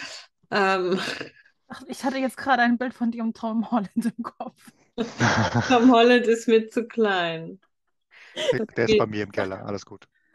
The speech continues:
Speaker 1: Okay, aber ich nehme den, äh, den Tom Dings.
Speaker 3: Ellis.
Speaker 1: Nein, der ist Wassermann. <laughs>
Speaker 3: Ja, dann nimm ihn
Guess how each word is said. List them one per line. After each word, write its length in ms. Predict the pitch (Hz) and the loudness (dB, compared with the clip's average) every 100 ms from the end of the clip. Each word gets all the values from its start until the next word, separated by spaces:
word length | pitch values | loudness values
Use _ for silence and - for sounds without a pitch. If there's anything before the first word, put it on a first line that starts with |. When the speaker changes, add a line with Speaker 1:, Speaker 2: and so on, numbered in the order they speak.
| - | -20
Speaker 1:
Okay, 600 | - 127 190 - 202 196 | -10 -4 -4 2 2 4
aber 260 | 170 190 185 | 2 4 2
ich 160 | 214 | 2
nehme 160 | 233 220 | 2 4
den, 240 | 220 214 | 2 2
äh, 440 | 175 208 202 202 202 | 0 0 0 -2 -4
den 380 | 202 202 196 | -6 -6 -6
Tom 400 | 196 202 196 202 | -8 -6 -4 -6
Dings. 460 | 196 202 190 - _ _ _ _ _ _ _ _ _ | -4 -4 -6 -14 _ _ _ _ _ _ _ _ _
Speaker 3:
Ellis. 320 | 113 98 95 - _ _ _ _ _ _ _ _ - | -6 -6 -8 -20 _ _ _ _ _ _ _ _ -4
Speaker 1:
Nein, 680 | 220 226 269 294 240 190 196 | 0 4 4 4 4 0 -2
der 140 | 202 | -2
ist 120 | 220 | 0
Wassermann. 420 | 226 226 220 202 - _ _ | -2 -2 -2 -4 -6 _ _
<laughs> 140 | 254 262 - 640 659 762 679 831 - - | -10 -2 -2 -2 -6 -8 -10 -10 -8 -8
Speaker 3:
Ja, 100 | 107 - 120 117 | -8 -8 -12 -4
dann 140 | 123 110 | -2 0
nimm 200 | 143 147 | 0 0
ihn 140 | 147 | -4